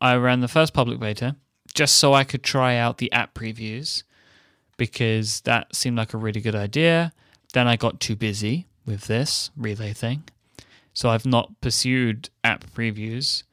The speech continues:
but I may start looking at app previews again. As in l-, selling my voice to app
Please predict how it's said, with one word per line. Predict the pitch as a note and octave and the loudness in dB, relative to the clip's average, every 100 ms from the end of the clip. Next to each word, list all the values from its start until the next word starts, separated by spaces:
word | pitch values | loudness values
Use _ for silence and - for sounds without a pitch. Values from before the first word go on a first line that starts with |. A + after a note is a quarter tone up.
| _ _ | _ _
but | B2+ | 6
I | A#2+ | 6
may | B2 A#2+ | 6 4
start | A#2+ C3+ | 2 -2
looking | D3+ - | -2 -2
at | F#3 | 0
app | - | -2
previews | A#2+ G#2+ A2 | -6 -8 -10
again. | A2 G#2+ G#2+ A2 _ _ _ _ _ | -10 -8 -8 -12 _ _ _ _ _
As | C3+ A#2 | 4 4
in | A#2+ A2+ A2 - B2 | 4 2 -2 -6 -4
l-, | B2 - | -4 -2
selling | - - A#2+ A2+ | 0 4 4 4
my | A2 A2 | 4 2
voice | G#2 G2 G2+ - | 0 -6 -6 -8
to | - - | -8 -12
app | - | -14